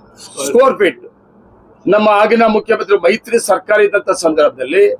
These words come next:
ಡಾಕ್ಟರ್ ಪರಮೇಶಣ್ಣವರು ಅಲ್ಲಿ ಬೆಂಗಳೂರಿನ ಮಂತ್ರಿ ಆಗಿದ್ದಂತ ಸಂದರ್ಭದಲ್ಲಿ ನಾನು ಅವ್ರಿಗೆ ಹೋಗಿ ರಿಕ್ವೆಸ್ಟ್ ಮಾಡಿದಾಗ ಅವ್ರು ನಮ್ಗೆ ಯಲಹಂಕ ಹತ್ರ ಜಾಗ ಕೂಡ ಕೊಟ್ಟಿದ್ದಾರೆ. ಅಲ್ಲಿ ನಮ್ಮ ಸ್ವಂತ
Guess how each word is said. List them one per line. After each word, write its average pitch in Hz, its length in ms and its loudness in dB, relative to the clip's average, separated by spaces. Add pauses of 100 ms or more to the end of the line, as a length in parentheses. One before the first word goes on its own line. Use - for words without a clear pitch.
(500)
ಡಾಕ್ಟರ್ 202 380 -2
ಪರಮೇಶಣ್ಣವರು 220 840 0 (800)
ಅಲ್ಲಿ 208 520 4
ಬೆಂಗಳೂರಿನ 220 340 0
ಮಂತ್ರಿ 202 340 -2
ಆಗಿದ್ದಂತ - 480 2
ಸಂದರ್ಭದಲ್ಲಿ 175 580 0
ನಾನು 196 240 0
ಅವ್ರಿಗೆ 190 340 2
ಹೋಗಿ 220 120 2
ರಿಕ್ವೆಸ್ಟ್ 262 440 -2
ಮಾಡಿದಾಗ 151 400 0 (580)
ಅವ್ರು 180 240 2
ನಮ್ಗೆ 190 240 2
ಯಲಹಂಕ 214 320 0
ಹತ್ರ 208 180 0
ಜಾಗ 180 260 0 (140)
ಕೂಡ 190 160 2
ಕೊಟ್ಟಿದ್ದಾರೆ. 185 540 0 (480)
ಅಲ್ಲಿ 214 160 2
ನಮ್ಮ 208 200 2
ಸ್ವಂತ 180 400 -4